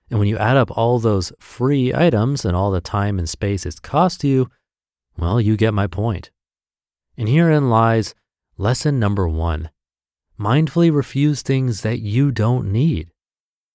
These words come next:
Easier said than done sometimes. If you know that you don't need the hand-me-down clothes from your sister-in-law's auntie, then just say no. Politely, of course, but flex that no muscle. You don't have to accept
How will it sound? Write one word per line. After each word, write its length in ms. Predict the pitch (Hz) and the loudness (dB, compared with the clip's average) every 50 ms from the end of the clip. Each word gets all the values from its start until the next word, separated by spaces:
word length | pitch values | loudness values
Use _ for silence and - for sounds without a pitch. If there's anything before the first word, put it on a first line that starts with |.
| _ - | _ 0
Easier 320 | - 127 123 117 113 107 95 | 2 2 4 4 2 2 2
said 260 | - 127 110 107 95 | 2 2 2 2 2
than 180 | 95 90 90 90 | 0 0 0 0
done 220 | 98 110 127 131 | 2 2 0 0
sometimes. 640 | 120 - 92 80 76 85 85 78 80 90 117 131 - _ _ _ _ _ _ - | 0 -2 -2 -2 0 -2 -2 -2 -2 -4 -6 -6 -8 _ _ _ _ _ _ -10
If 100 | - 85 | -8 -4
you 80 | - 101 | -2 0
know 200 | 98 101 104 101 | 2 4 4 4
that 120 | 98 92 | 2 2
you 100 | 90 90 | 0 0
don't 300 | 87 87 98 95 95 95 | 0 2 2 2 2 2
need 220 | 95 98 101 104 90 | 0 0 0 0 0
the 80 | 90 | 0
hand-me-down 640 | 82 98 104 110 110 107 104 90 98 92 90 90 85 | 0 0 0 0 0 0 0 0 0 0 0 -2 -4
clothes 360 | - - 120 120 113 107 98 | -2 0 2 2 2 2 0
from 320 | - - 101 92 87 90 | -2 -4 -2 0 0 0
your 220 | 90 85 80 78 76 | 0 0 0 -2 -2
sister-in-law's 720 | - - 123 - - 110 98 90 87 90 87 85 87 85 | -2 -2 -4 -2 -2 -2 -2 0 0 0 0 0 0 0
auntie, 500 | 95 101 143 165 135 - 101 95 95 104 | 2 2 2 2 0 0 0 0 0 0
then 360 | 95 92 87 87 87 87 87 - - | 0 0 0 0 -2 -2 -6 -10 -12
just 200 | - - 101 - | -10 -8 -8 -6
say 220 | - - 135 139 139 | -4 -2 -2 0 0
no. 380 | 131 127 135 156 156 104 - - _ _ _ _ _ _ _ _ _ - | 0 2 2 2 0 0 -4 -10 _ _ _ _ _ _ _ _ _ -10
Politely, 400 | - - 131 165 147 101 90 87 | -4 0 2 2 2 2 0 -4
of 140 | 85 - - | -6 -6 -4
course, 420 | - 139 117 78 85 85 - - _ _ _ _ _ _ _ _ _ _ - | -2 -2 0 -2 -4 -6 -10 -14 _ _ _ _ _ _ _ _ _ _ -8
but 120 | - 113 107 | -8 -8 -6
flex 540 | - - - 123 131 131 113 - - - | -8 -8 -4 -2 0 0 -2 -4 -8 -8
that 220 | - - 85 85 85 | -4 -4 -2 -2 -2
no 240 | 85 87 90 90 87 | -2 -2 -2 -2 -2
muscle. 480 | 85 85 90 90 - - - - _ _ _ _ _ _ _ _ _ _ _ _ _ _ _ _ _ | -2 -2 -4 -4 -4 -8 -12 -16 _ _ _ _ _ _ _ _ _ _ _ _ _ _ _ _ _
You 100 | - 117 | 0 2
don't 140 | 123 147 156 | 2 4 2
have 160 | 165 160 - | 2 0 0
to 100 | - 151 | 2 0
accept 380 | 143 135 - - 139 127 - | 0 0 0 -2 -2 -2 -4